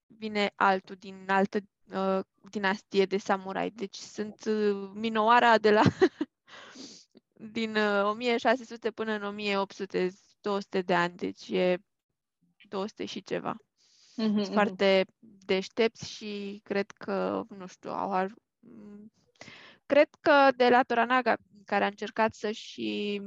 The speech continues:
Speaker 1: uh, trimită mai departe tradițiile și, um,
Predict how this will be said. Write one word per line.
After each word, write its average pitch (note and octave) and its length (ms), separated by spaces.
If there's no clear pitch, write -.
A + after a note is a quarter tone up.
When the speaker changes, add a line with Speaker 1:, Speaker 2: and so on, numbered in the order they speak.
Speaker 1:
uh, G#3 140
trimită A3 720
mai G3+ 160
departe G#3 500
tradițiile G3 680
și, F#3+ 640
um, G3+ 520